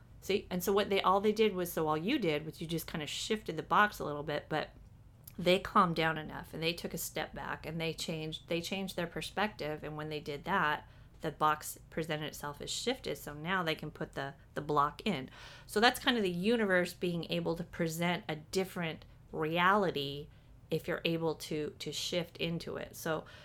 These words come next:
so the universe will present a parallel reality to, just like the child, like, just as, as the adult would turn the box so the child could see where the square would fit a little better,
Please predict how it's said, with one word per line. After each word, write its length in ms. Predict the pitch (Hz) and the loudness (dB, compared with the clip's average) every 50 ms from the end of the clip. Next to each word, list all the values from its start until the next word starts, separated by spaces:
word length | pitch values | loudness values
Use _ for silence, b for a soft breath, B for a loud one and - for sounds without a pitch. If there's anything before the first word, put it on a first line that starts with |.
| B B B B | B B B B
so 220 | - - 202 190 180 | 2 4 6 6 6
the 100 | 180 190 | 4 4
universe 460 | 190 214 214 214 202 196 185 185 - | 6 6 6 8 6 4 4 2 2
will 160 | 180 170 165 | 2 0 0
present 640 | - - - 180 165 160 165 185 190 214 202 202 | 0 0 2 2 2 2 4 4 4 4 4 2
a 60 | - - | 0 -4
parallel 520 | - - - 190 185 180 175 170 160 156 | -4 -2 0 2 2 4 4 2 2 0
reality 720 | 151 156 151 160 175 208 233 214 180 160 156 151 151 151 - - | 0 -2 0 4 6 8 8 6 6 2 0 0 -2 -4 -6 -8
to, 180 | - - - | -8 -6 -2
just 200 | - 170 165 - | -2 -2 0 0
like 160 | 170 160 - | -2 -2 -2
the 80 | - 160 | -4 -6
child, 420 | - - - 196 180 170 160 160 - - | -2 2 4 4 6 4 2 0 -2 -4
like, 240 | 170 151 147 - - | -6 -6 -6 -8 -6
just 220 | - 165 160 - 170 | -4 -2 -2 -2 -4
as, 180 | 156 151 170 | -6 -6 -8
as 180 | - 143 147 151 | -8 -8 -6 -4
the 120 | 156 156 151 | -4 -4 -2
adult 300 | 151 - 170 165 160 165 | 0 2 2 2 2 0
would 100 | 160 160 | -4 -4
turn 240 | - - 170 156 | -2 -2 -2 -2
the 60 | 151 143 | -4 -6
box 360 | - - 160 160 160 - - | 0 2 4 4 2 2 -4
so 60 | 160 | -10
the 80 | 151 151 | -10 -6
child 320 | - - 156 151 147 - | -4 -2 -2 -2 -4 -6
could 120 | - - | -10 -8
see 160 | - - 170 160 | -6 -4 -4 -2
where 140 | 156 151 | -4 -4
the 60 | 147 143 | -6 -6
square 320 | - - - 175 156 151 | -6 -4 -2 -2 0 0
would 140 | 151 147 139 | -2 -4 -8
fit 260 | - - - 175 - | -8 -6 -4 -4 -4
a 80 | - 151 | -4 -6
little 260 | 147 151 143 139 135 - | -6 -6 -6 -6 -8 -4
better, 420 | - 180 196 170 147 139 139 147 | -2 0 0 0 0 -2 -4 -6